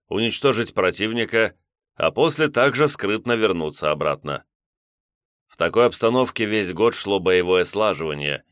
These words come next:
формирование снайперских пар и подгонка оружия,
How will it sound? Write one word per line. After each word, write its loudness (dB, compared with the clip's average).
формирование 2
снайперских -4
пар 2
и -2
подгонка 0
оружия, 2